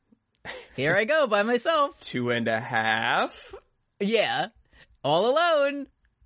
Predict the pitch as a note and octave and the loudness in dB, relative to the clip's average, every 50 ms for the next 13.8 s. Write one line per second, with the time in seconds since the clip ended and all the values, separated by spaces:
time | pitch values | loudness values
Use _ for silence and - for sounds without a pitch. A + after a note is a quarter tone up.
0 | _ _ _ _ _ _ _ _ - D3 D#3 F#3 A3 A#3+ D4+ E4 E4+ D#4 C#4 C4 | _ _ _ _ _ _ _ _ -2 0 0 0 0 0 0 2 2 2 2 2
1 | B3 A#3+ - - E3+ E3 E3+ E3 E3 - - - - D3+ C#3+ - - - - - | 0 0 -2 -2 0 2 2 2 0 -2 -4 -2 0 0 0 0 -4 -12 -4 -2
2 | E3 D3+ C#3+ C3+ B2+ - - - - C#3+ C#3 C3 B2+ - - C#3 B2+ B2+ B2+ B2+ | 2 2 4 2 2 0 -4 -4 0 0 0 0 -2 -2 0 0 2 2 2 0
3 | B2+ B2 A#2+ B2 B2+ C3 B2 B2 A#2 D#3+ C#3+ A#2+ D#3 D3+ - D3 E3 D#3 - - | -2 -4 -4 -6 -4 -2 -2 -2 -2 -2 -2 -2 -2 -2 0 0 0 -2 -4 -6
4 | - E3 D3+ C#3 A#2+ A#2 A#2+ C3 - _ - _ - C3+ - C3+ A#2+ A#2 A2 G#2+ | -6 -4 -4 -2 -4 -4 -6 -10 -16 _ -12 _ -4 -4 -2 -2 -4 -4 -4 -4
5 | G#2+ A2 G2+ G#2+ B2 C#3 - _ _ E3 G3 A3+ B3 B3 G3+ - - G#3 A3+ A#3+ | -4 -4 -4 -4 -6 -8 -12 _ _ 0 0 0 0 -2 -6 -6 -2 0 0 0
6 | A#3+ A3+ G#3 F3+ - G3 A3 A3 - G4 G#4+ A4 F#4+ C#4 B3+ B3 A#3+ A3 G#3 G3 | -2 -4 -10 -6 -2 -2 -2 0 0 0 0 2 2 2 2 2 2 2 2 2
7 | G3 F#3+ - - - D#3+ D#3 D3+ C#3+ B2+ A#2 A#2 A#2 - B2 A#2+ A#2+ A#2 A2+ G#2+ | 2 0 -2 -2 0 2 2 2 2 0 0 -2 0 0 0 0 0 -2 -4 -4
8 | A2+ A2 G#2+ A#2 A2 A2 G#2+ A#2 D3 D3+ G#3+ G#3+ G#3+ - D#3 F#3+ C3+ A2 F#2 E2 | -6 -4 -2 -2 0 2 2 2 2 2 0 -2 -2 -4 -4 -2 -2 -2 -2 -2
9 | E2 C2 - _ _ _ _ _ _ _ _ G#3 A#3+ C#4+ A4 G4+ F#4 - _ _ | -4 -6 -8 _ _ _ _ _ _ _ _ -6 -6 -6 -6 -8 -14 -18 _ _
10 | D#3 F3+ G#3 C4 C4 C4 B3+ - - A3+ G#3 G#3 G3 F3+ F3 E3 D#3+ - D3+ C#3 | -4 -2 0 0 0 0 -2 0 -2 -2 0 0 0 0 0 0 0 0 0 0
11 | C3 B2+ - D#3+ D3 C#3+ C#3 C3+ B2+ A#2+ C#3+ C3 A#2+ - - - - C3 A#2 A2 | 0 0 0 0 2 2 2 2 2 2 0 0 -2 -2 -8 -4 -2 -2 -2 -2
12 | F2+ - - - - - - - C3 C3 B2 B2+ - - C#3+ C3 - - A#2 - | -6 -8 -8 -6 -6 -6 -4 -2 -2 -2 0 -2 0 0 2 2 2 0 0 0
13 | C3+ C3+ C3+ C3 C3 B2+ B2 - C3 B2 B2 A#2+ A#2 A#2 A#2 - | 0 2 2 2 2 0 -2 0 0 2 2 0 0 -2 -4 -6